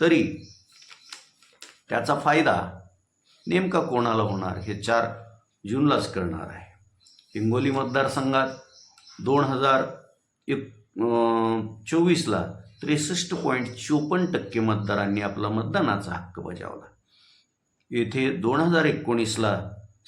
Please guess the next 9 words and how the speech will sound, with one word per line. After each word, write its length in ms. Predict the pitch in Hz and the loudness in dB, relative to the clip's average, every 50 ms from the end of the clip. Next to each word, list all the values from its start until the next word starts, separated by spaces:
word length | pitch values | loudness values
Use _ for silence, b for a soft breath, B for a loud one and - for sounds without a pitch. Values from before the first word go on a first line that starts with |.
| - - | -10 -4
सहासष्ट 600 | - 135 117 120 120 - - 156 147 - - - | -2 0 -2 0 -2 -2 -2 -2 -2 -2 -4 -4
पॉइंट 400 | 156 - 135 139 131 131 123 - | -6 -4 -2 -2 -2 -2 -2 -4
चौऱ्याऐंशी 760 | - - - 127 117 120 131 139 147 147 156 160 147 - 190 | -6 -2 0 2 2 4 4 4 4 6 4 4 2 0 -4
टक्के 320 | 175 - 147 - - - 127 | -4 -4 -4 -6 -4 -4 -2
मतदारांनी 600 | 120 120 110 101 101 110 110 104 104 104 107 107 | 0 0 -2 -2 -2 -2 0 0 0 0 0 0
मतदानाचा 640 | 104 104 104 98 - 104 101 101 98 98 95 95 90 | -2 -2 -4 -4 -4 -4 -4 -4 -4 -6 -8 -8 -10
हक्क 280 | 101 110 - - - | -10 -10 -12 -10 -8
बजावला 440 | 113 101 101 98 92 98 95 92 92 | -6 -4 -4 -2 -2 -2 -4 -4 -4
होता. 340 | 92 87 87 - 82 87 85 | -6 -6 -6 -8 -10 -10 -12